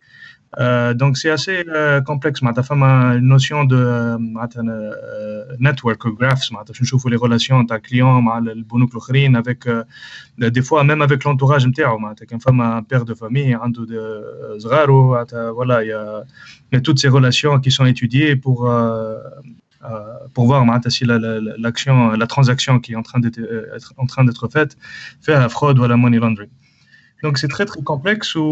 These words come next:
euh, dans ces domaines-là, euh, ce qui, ce qui se passe généralement, c'est que les modèles,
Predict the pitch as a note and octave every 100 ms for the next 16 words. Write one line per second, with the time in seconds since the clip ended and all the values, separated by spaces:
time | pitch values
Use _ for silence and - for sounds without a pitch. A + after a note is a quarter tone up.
0 | D3+ D3 C#3+ C#3 C3+ E3 D#3 D#3 D#3+ D#3
1 | D3 F3+ F#3+ F3+ C#3 C#3+ C3+ C3 C3 C3
2 | B2+ - C#3+ C#3 C3+ C#3+ C3+ B2+ - E3+
3 | C3+ C#3 B2+ C3 F#3 D3+ D3 C#3 C#3+ C#3+
4 | - - - _ - E3+ E3 D#3 G#3 G#3+